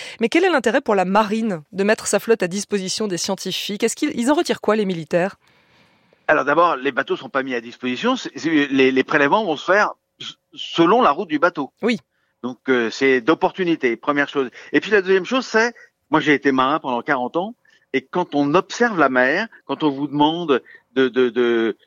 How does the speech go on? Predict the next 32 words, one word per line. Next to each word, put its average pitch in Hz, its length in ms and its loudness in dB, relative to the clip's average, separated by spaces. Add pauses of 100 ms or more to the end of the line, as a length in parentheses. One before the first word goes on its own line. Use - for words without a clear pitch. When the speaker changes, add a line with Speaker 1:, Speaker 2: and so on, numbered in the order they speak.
(100)
Speaker 2:
euh, 113 240 -2 (380)
d'observer, 143 500 2
de, 143 200 2
de, 120 340 2 (180)
simplement 202 380 2
la 185 80 4
température, 175 720 0
la 143 140 2
hauteur 156 240 0
des 156 100 2
vagues, 151 380 2
la 143 100 -4
direction 147 380 -2
de 139 60 0
la 139 100 4
houle, 147 100 2
et 127 60 -2
cetera, 139 400 0 (260)
vous 135 140 -10
devenez 160 400 2
un 143 80 2
meilleur 147 400 4
marin. 117 320 -2 (760)
Vous, 143 160 -4 (200)
vous 131 340 2
êtes, - 200 0
euh, 131 140 2 (320)
vous, 123 460 0
vous 113 260 -2
avez 120 200 2
pris - 240 -2
l'habitude 175 600 0